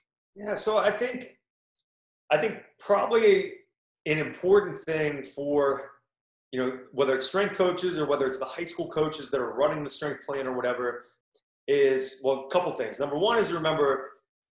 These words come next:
there's multiple ways to accomplish the same goal. And I'll use, I'll use Olympic lifting or hang cleans as an example, 'cause I always get questions from coaches. They'll say, "Hey, coach,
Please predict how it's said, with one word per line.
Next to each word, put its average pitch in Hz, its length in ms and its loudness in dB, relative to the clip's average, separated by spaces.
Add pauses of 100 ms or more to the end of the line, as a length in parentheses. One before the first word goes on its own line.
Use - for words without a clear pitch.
(140)
there's 135 280 0
multiple 180 600 4
ways 156 720 2
to 151 100 -2
accomplish 147 640 0
the - 60 -8
same 131 340 -4
goal. 117 400 -4 (300)
And 123 120 -2
I'll 147 200 4
use, - 540 -2 (100)
I'll 131 100 4
use 143 180 -2
Olympic 160 360 0
lifting 147 320 2
or 117 80 -4
hang 139 160 -2
cleans 127 340 -6
as - 180 -12
an 120 60 -6
example, 110 400 -10
'cause 120 120 -12
I 147 100 4
always 214 240 6
get 196 140 -2
questions 190 380 2
from 143 100 -10
coaches. 147 360 -2
They'll 156 100 -2
say, 170 180 -2
"Hey, 202 160 2
coach, 208 280 2